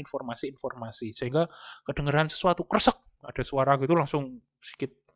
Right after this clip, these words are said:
tubuhnya langsung, "Iya!" Karena apa? Karena, eh, sinapsisnya jalan terus.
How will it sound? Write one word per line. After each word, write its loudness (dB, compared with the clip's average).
tubuhnya 4
langsung, 2
"Iya!" 2
Karena -2
apa? -4
Karena, -2
eh, 2
sinapsisnya -8
jalan -10
terus. -16